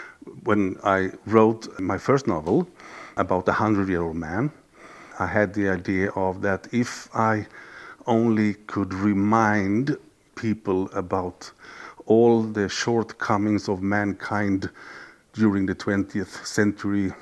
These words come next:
maybe one or two would be more, uh, eager not to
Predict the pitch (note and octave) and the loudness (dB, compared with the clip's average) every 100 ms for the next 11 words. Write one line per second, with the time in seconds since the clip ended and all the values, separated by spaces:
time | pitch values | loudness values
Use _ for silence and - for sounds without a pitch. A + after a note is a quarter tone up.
0 | - - - G#2+ G#2 G#2 G2 G2 F#2 - | -20 -16 -2 2 4 2 2 0 -2 -4
1 | G#2 G2+ F#2 - G#2 F#2+ F2+ - - - | -4 -4 -4 -6 -6 -4 -6 -14 -20 -20
2 | - - - F#2 F#2+ F#2 - F#2+ G2+ F#2 | -20 -20 -6 0 2 0 -8 -4 -2 -2
3 | E2 - - G#2+ G2 F#2+ F#2 F2 F2+ F2+ | -6 -12 -4 0 2 2 2 2 2 0
4 | F#2 - G2 G2 - - A#2 A2 G#2+ G2+ | -2 -4 -6 -8 -8 0 2 4 2 0
5 | - - A2+ G#2 - - G#2 G2 | -4 -8 -4 -4 -4 -8 -4 -2